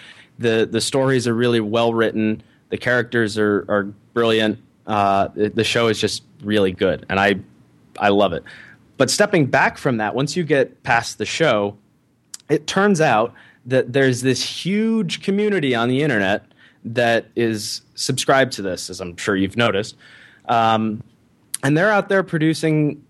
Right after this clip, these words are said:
you know, custom works of art, and they're doing music and making,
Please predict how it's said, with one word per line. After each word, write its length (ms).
you 120
know, 280
custom 400
works 260
of 160
art, 560
and 220
they're 100
doing 460
music 680
and 360
making, 680